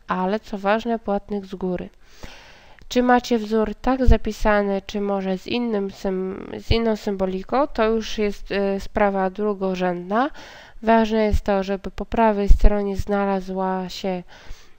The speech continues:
e, taka, e, taki, znalazł się taki element jak wysokość renty,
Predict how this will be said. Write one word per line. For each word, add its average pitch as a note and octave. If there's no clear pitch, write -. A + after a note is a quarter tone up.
e, G3
taka, G3
e, F#3+
taki, G#3+
znalazł G3+
się G3
taki G3+
element G3
jak F#3
wysokość G3
renty, F#3